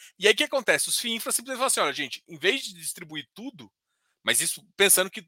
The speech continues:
os dois fossem tributados só no rendimento. O que que a gente fa-, o que que faria? Você mudava um pouco a regra do fundo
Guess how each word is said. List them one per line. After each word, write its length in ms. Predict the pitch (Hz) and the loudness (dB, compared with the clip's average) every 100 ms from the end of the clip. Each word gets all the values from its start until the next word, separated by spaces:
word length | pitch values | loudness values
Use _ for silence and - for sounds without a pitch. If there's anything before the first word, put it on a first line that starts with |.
| - | -16
os 140 | 147 | -12
dois 260 | 139 185 - | -6 -4 -2
fossem 220 | 208 208 | -4 -6
tributados 480 | 196 190 170 160 156 | -8 0 4 4 2
só 140 | 170 | -6
no 80 | 170 | -6
rendimento. 480 | 180 180 220 117 _ | -8 -8 -8 -8 _
O 360 | _ _ _ | _ _ _
que 120 | - 208 | -8 0
que 80 | |
a 60 | 247 | 0
gente 180 | 220 - | 0 4
fa-, 160 | 202 | 6
o 20 | 139 | 4
que 140 | 196 | -4
que 100 | - | 4
faria? 420 | 269 220 151 95 _ _ _ _ _ - | 6 6 4 -4 _ _ _ _ _ -8
Você 180 | 143 190 | -2 -2
mudava 420 | - 165 190 262 | 4 8 8 6
um 80 | 220 | -2
pouco 320 | 180 - - | -4 -4 2
a 120 | 151 | 4
regra 340 | - 185 262 233 | 6 6 6 0
do 140 | 185 | -4
fundo 420 | - 175 190 247 | -8 -10 -12 -18